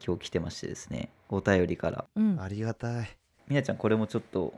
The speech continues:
Speaker 1: ご紹介していただくことは可能でしょうか？
Speaker 2: <laughs> はい、可能です。
Speaker 3: <laughs> 断られたらどうしよう。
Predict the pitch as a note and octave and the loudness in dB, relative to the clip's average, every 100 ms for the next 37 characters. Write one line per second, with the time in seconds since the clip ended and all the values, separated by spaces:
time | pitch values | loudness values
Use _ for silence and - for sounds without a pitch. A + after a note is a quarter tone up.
0 | _ - A2+ G#2+ G#2 G2+ G2+ - G2 G2 | _ -4 0 2 2 2 2 4 4 4
1 | G#2+ F#2 F#2+ - - A2 G2 G2 - G#2 | 4 6 4 0 -6 0 2 0 2 2
2 | G#2 G2+ G2+ F#2 - - - - - B3+ | 4 4 4 2 0 -6 -10 -6 0 0
3 | - - - _ _ - - B3+ - - | -2 -20 -20 _ _ -10 0 0 0 -4
4 | F3+ G3 A#3+ G#3+ G#3 - G3 F#3 F#3 D#3+ | 2 4 4 2 0 8 10 12 12 12
5 | D#3 C#3+ - - - - - - B4 - | 12 8 8 6 6 2 0 -4 -2 -4
6 | - - - - B2+ F#3 G3 D#3+ G#2+ F#2+ | -2 -6 -4 0 6 12 12 12 10 6
7 | A#2 C3+ F3+ D3 | 6 6 6 4